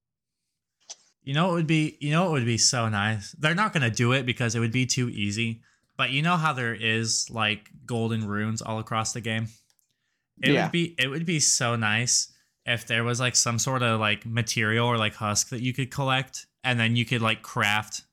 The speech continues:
Speaker 1: golden runes to, like, pretty much, like, pocket all the runes that you're collecting. You know what I mean?
Speaker 2: Yeah.
Speaker 1: They would, they would never, they would never do that 'cause that, that would make it too easy at that point. Then it's like, what's the,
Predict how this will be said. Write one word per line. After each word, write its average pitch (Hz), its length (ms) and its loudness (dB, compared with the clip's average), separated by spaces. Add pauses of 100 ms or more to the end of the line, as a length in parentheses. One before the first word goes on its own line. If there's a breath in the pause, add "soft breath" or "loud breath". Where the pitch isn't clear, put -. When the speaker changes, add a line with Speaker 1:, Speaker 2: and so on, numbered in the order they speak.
(160)
Speaker 1:
golden 110 340 -2
runes 104 580 -2 (200)
to, 143 120 0
like, 113 220 0
pretty 120 140 -4
much, 117 220 0
like, 107 200 -2
pocket 113 380 -2
all 107 180 0
the 107 120 -4
runes 104 300 -4
that 120 100 -4
you're 113 160 -4
collecting. 123 560 -4 (340)
You 127 100 -10
know 131 60 -2
what 127 100 0
I 127 60 0
mean? 135 220 0 (1200)
Speaker 2:
Yeah. 127 280 2
Speaker 1:
They 202 120 0
would, 208 140 0
they 220 100 2
would 220 100 2
never, 165 160 0
they 185 200 -2
would 156 160 0
never 131 200 0
do 117 200 -2
that 101 260 -2
'cause 151 120 0
that, 131 200 0
that 139 120 0
would 127 80 0
make 120 160 0
it 117 80 -6
too 135 180 0
easy 110 260 2
at 95 60 -2
that 101 160 -2
point. 110 320 -2
Then 117 160 0
it's 120 140 -4
like, 117 180 -2
what's 123 260 -2
the, 107 300 0